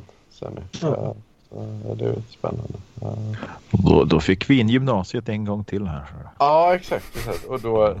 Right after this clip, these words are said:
Speaker 1: då körde jag in den som på telefon ringsignal i min yuppienalle.
Speaker 3: Japp.
Speaker 1: Körde så Boy With Arab Strap med Bella Sebastian. Så, så hade jag med telefon och så dansade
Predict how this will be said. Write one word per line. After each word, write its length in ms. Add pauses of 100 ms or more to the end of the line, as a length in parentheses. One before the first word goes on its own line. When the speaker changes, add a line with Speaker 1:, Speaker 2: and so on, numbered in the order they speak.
(160)
Speaker 1:
då 220
körde 300
jag 60
in 100
den 260
som 440
på 140
telefon 300
ringsignal 580
i 40
min 240 (120)
yuppienalle. 800 (1300)
Speaker 3:
Japp. 600
Speaker 1:
Körde 300
så 100
Boy 260
With 240
Arab 240
Strap 340 (240)
med 440 (240)
Bella 280
Sebastian. 560 (360)
Så, 300
så 80
hade 180
jag 160
med 200
telefon 500
och 60
så 120
dansade 460